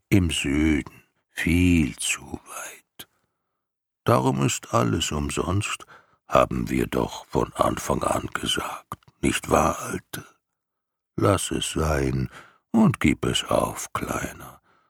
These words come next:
und vor allem lass uns in Ruhe.“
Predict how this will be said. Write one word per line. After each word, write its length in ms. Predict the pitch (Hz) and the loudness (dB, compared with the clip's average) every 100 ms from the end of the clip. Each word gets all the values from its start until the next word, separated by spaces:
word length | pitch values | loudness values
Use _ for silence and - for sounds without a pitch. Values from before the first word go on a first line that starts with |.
| _ - | _ -4
und 360 | 107 85 - | 0 0 -2
vor 580 | - - 73 76 76 - | -4 0 4 4 4 4
allem 480 | 82 87 87 85 78 | 2 4 2 2 2
lass 520 | 73 69 69 - - | 6 6 4 0 0
uns 500 | - 78 71 69 - | -2 -2 0 0 0
in 360 | - 69 62 64 | -2 -2 0 0
Ruhe.“ 1000 | 58 64 67 73 53 55 - - - | 0 2 4 4 2 0 -4 -6 -10